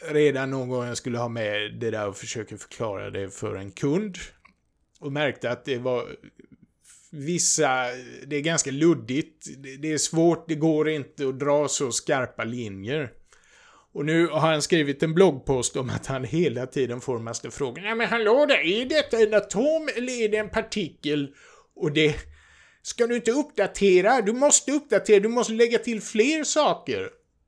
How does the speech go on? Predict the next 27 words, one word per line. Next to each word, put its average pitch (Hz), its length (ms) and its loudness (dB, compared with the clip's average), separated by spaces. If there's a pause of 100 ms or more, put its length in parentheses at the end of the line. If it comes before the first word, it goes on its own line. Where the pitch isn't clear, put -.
Och 143 140 -6
det 156 120 4
han 156 220 2
säger, 127 680 2
det 135 260 2
är 127 140 -2
att, - 160 -14 (580)
alltså, 143 240 -8 (260)
ta 143 340 2
det 113 120 0
inte 160 300 -4
så 127 140 0
dogmatiskt. 135 840 -4 (560)
Ni 151 460 -4
har, 135 400 2 (280)
gör 170 360 4
vad 156 200 0
ni 156 80 -4
vill, 156 300 -2
det 151 140 0
är - 60 -2
freedom 160 600 0
som 220 220 -8
gäller 131 340 -4
liksom. 180 360 -8
Det 143 100 0
här 156 160 -2